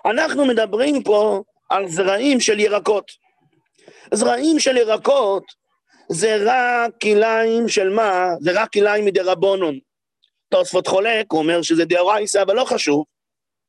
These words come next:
ומה? ואומר רש"י, אפילו אם היינו מדברים על זרעים ש-,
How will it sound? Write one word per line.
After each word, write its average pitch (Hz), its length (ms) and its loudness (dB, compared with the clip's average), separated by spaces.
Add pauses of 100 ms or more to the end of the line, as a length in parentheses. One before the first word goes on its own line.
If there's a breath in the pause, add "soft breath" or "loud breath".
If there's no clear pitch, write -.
(520)
ומה? 180 380 -2 (600)
ואומר 175 360 0
רש"י, 247 340 0
אפילו 294 280 2
אם 262 80 2
היינו 269 200 0
מדברים 240 400 0
על 214 100 0
זרעים 208 480 0
ש-, - 120 -4